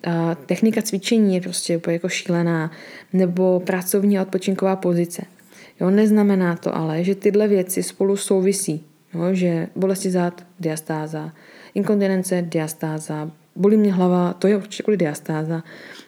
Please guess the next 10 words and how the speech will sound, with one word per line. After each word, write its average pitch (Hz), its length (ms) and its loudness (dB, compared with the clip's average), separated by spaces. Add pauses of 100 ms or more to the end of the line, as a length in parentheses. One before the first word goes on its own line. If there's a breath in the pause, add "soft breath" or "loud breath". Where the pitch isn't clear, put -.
diastáze. 175 520 0
To 208 160 -4
takhle 202 260 2
opravdu 185 460 0 (160)
říct 180 260 -4
nejde. 160 400 0 (920 loud breath)
Naopak, 170 580 -4 (260)
závěry 190 400 2
studií, 180 640 0
které 175 560 -2